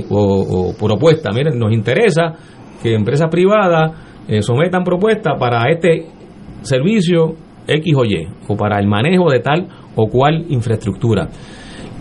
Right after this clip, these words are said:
Esa ley se enmendó durante la administración de Ricky Rosselló y ahora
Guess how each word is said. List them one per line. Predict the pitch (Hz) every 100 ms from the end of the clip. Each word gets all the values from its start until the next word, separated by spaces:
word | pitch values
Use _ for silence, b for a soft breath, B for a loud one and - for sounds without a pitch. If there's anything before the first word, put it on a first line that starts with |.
| -
Esa | 147 196
ley | 208
se | 196 185
enmendó | 139 123 143 165
durante | 143 117 113 110
la | 107
administración | 107 101 98 101 107 135
de | 143
Ricky | 156 151
Rosselló | 156 160 175 175 156 - B B B B - -
y | 107
ahora | 107 127 170 180